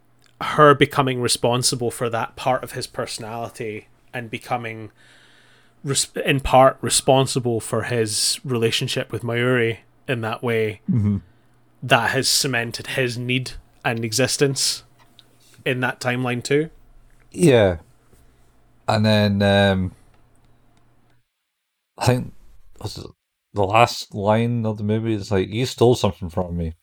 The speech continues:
Speaker 2: You stole my first kiss from me. And I want that back." And she goes like, "Nope." And then, is that it? Is that the end of the movie?
Speaker 1: It's the end of the movie. I skipped through the whole credits to find no credit scene, so.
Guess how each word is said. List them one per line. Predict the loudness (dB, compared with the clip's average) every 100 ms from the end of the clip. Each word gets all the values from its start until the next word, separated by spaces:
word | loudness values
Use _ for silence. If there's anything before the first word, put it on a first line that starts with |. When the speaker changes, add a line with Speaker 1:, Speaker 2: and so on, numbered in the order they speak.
| _
Speaker 2:
You | -12 -12
stole | -8 -4 -2
my | -2 -2
first | -2 -2 -2
kiss | 0 0 -2 -14 _
from | -2 -2
me. | -2 -8 -12 -20 -20 _ _ _ _ _
And | 0
I | 4 4
want | 6 4
that | 4 6
back." | 6 4 0 -10
And | -10 -8
she | -4 -2 0
goes | 0 0 2
like, | 0
"Nope." | -2 2 4 4 0 _ _ _ _ _ _ _ _ _ _ _ _ _ _ _
And | -2 2
then, | 2 0 -2 -6 -8 -6
is | -4
that | 0 0
it? | -2 _ -6
Is | -2
that | 2
the | 4
end | 4
of | 0
the |
movie? | -2 -2 -2 -6 _ _ _ _ _ _
Speaker 1:
It's | -16 -12 -4
the | -4
end | -2
of | -4
the | 0
movie. | 2 2 0 -2 -4 -2
I | 0
skipped | 2 0 -2
through | 0 0
the | 2
whole | 0 0
credits | 0 0 0 -2
to | -4
find | -2 0 0 -4
no | -4 -4
credit | -2 -4 -4 -8
scene, | -12 -12 -14 -12
so. | -8 -8 -8